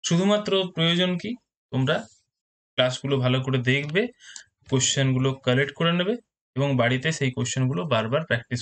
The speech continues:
করে নেবে, ঠিক আছে? তো চলো আর দেরি না করে আমরা এই ক্লাসের প্রথম প্রশ্ন নিয়ে নিই। তো প্রথম প্রশ্ন হচ্ছে, যদি একটি বৃত্তের পরিধি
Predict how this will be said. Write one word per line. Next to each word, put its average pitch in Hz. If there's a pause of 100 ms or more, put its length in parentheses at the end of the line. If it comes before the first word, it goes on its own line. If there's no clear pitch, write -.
করে 104
নেবে, 101 (240)
ঠিক 220
আছে? 135 (460)
তো 139
চলো 190
আর 202 (100)
দেরি 180
না 208
করে 220 (180)
আমরা 135 (1040)
এই 220
ক্লাসের 226 (600)
প্রথম 175
প্রশ্ন 190 (100)
নিয়ে 185
নিই। 220 (1500)
তো -
প্রথম 180
প্রশ্ন 254
হচ্ছে, 214 (160)
যদি 165 (100)
একটি 202 (140)
বৃত্তের 208 (160)
পরিধি 214